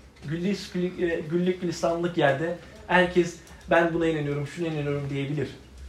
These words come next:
Ama önemli olan o z-, hayat zor anlarında, e, e, onun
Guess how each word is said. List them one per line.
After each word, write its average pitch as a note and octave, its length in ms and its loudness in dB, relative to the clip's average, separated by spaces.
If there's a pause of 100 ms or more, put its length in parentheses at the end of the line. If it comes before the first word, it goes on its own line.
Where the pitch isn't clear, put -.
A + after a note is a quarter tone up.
(140)
Ama C#3+ 140 -2
önemli E3 300 0
olan D3+ 300 2 (460)
o C#3+ 80 -4
z-, D3 340 -8 (100)
hayat D#3 320 4
zor F3+ 260 8
anlarında, C3 640 2 (520)
e, - 100 -10 (1080)
e, D3 60 -6 (100)
onun E3+ 260 4